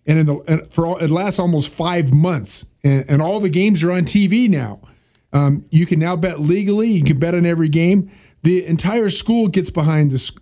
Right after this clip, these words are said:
behind the teams. Their hats and shirts and jerseys and sweatshirts. College game day is the most popular sports show on television. I love that show.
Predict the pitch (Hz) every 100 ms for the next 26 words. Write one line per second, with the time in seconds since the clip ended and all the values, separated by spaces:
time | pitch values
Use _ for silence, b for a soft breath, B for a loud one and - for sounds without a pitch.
0 | _ - 147 165 156 135 - 139 113 -
1 | B B _ 156 151 135 131 175 170 -
2 | - 139 127 - 208 175 143 - 123 117
3 | 151 185 160 151 131 120 - - 180 -
4 | 143 113 B B B _ 190 226 180 151
5 | 196 208 175 165 156 - - 143 151 147
6 | 196 220 - 175 185 185 170 139 - -
7 | 165 160 - 147 143 143 139 151 135 120
8 | 104 113 160 165 120 120 139 131 120 104
9 | - 107